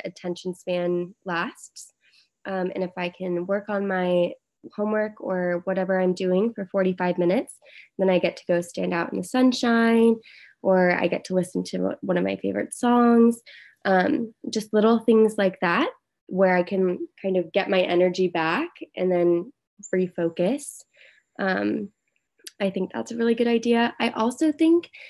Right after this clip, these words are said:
that teachers, this is a whole new format for in-person teachers too, and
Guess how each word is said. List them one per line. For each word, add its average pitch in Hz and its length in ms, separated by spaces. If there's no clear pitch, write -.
that - 240
teachers, 294 720
this 226 200
is 269 160
a 233 60
whole 233 280
new 226 240
format 214 560
for 196 160
in-person 233 680
teachers 233 500
too, 214 500
and 202 400